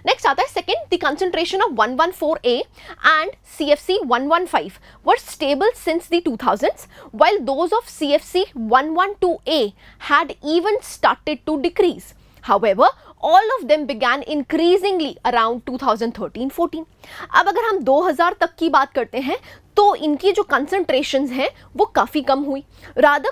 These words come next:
कुछ ऐसे सीएफ़सीज़ हैं जिनमें डिक्रीज होता हुआ भी दिख रहा था। लेकिन अगर हम टू थाउजेंड थर्टीन फ़ोर्टीन की बात करते हैं, जितने भी सीएफ़सीज़ हैं, चाहे फिर वो वन वन फ़ोर ए, वन वन फ़ाइव or it is, it is वन वन टू ए, यहाँ पर इन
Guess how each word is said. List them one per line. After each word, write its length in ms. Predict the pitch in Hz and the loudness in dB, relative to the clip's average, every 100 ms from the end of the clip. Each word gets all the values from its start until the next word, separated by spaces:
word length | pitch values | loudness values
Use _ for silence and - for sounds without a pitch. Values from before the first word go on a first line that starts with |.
| - | -2
कुछ 240 | 403 440 | -2 0
ऐसे 220 | 427 - 440 | -2 0 -2
सीएफ़सीज़ 580 | - 285 294 294 262 | -2 -4 -4 -4 -4
हैं 120 | 285 453 - - | -4 -6 -10 -12
जिनमें 300 | 220 277 269 480 | -4 -2 0 0
डिक्रीज 380 | 277 - 240 254 | -2 -4 -2 -2
होता 220 | 247 233 | -2 0
हुआ 180 | 285 262 | 2 2
भी 140 | 247 | 0
दिख 160 | 262 - | -6 -4
रहा 140 | 262 | -4
था। 160 | 254 254 _ - - - | -4 -8 _ -20 -18 -4
लेकिन 380 | 254 330 359 427 | 2 2 4 0
अगर 180 | 330 403 | 0 0
हम 160 | 403 440 | 0 2
टू 120 | 311 | 2
थाउजेंड 280 | 359 349 403 | 2 2 2
थर्टीन 360 | 330 247 381 | 0 2 -2
फ़ोर्टीन 360 | - 311 285 294 | -2 -4 -4 -6
की 100 | 294 | -2
बात 220 | 220 165 | -2 -2
करते 220 | 226 - | -6 -6
हैं, 160 | 240 285 - - - 240 | -2 -2 -4 -18 -10 -4
जितने 460 | 240 262 359 427 | -2 -2 0 0
भी 160 | 403 392 | 2 0
सीएफ़सीज़ 560 | - 269 240 254 240 | 2 -2 -2 -6 -6
हैं, 100 | 233 | -6
चाहे 300 | 208 269 277 | -2 0 2
फिर 180 | 339 359 | 0 0
वो 160 | 311 359 | 0 0
वन 220 | 254 214 | 0 0
वन 160 | 233 285 | -2 -2
फ़ोर 260 | 320 302 | 0 0
ए, 220 | - 330 415 | 0 -2 0
वन 220 | 226 220 | -2 0
वन 180 | 226 285 | 0 -2
फ़ाइव 260 | 311 320 539 - - - - | 2 2 2 -2 -20 -6 4
or 160 | 320 370 | 6 6
it 140 | - | 0
is, 180 | 392 320 - 285 | -6 -6 -8 -6
it 60 | 359 | -2
is 160 | 392 | -2
वन 280 | 254 226 262 | 0 -2 0
वन 180 | 277 311 | -2 -2
टू 200 | - 165 - _ - - | -6 -10 -12 _ -16 -2
ए, 220 | 285 208 _ - - - | 0 0 _ -20 -20 -6
यहाँ 400 | 226 262 - 415 403 | 2 2 2 -4 -2
पर 140 | - - | -6 -4
इन 260 | 277 302 | -4 -2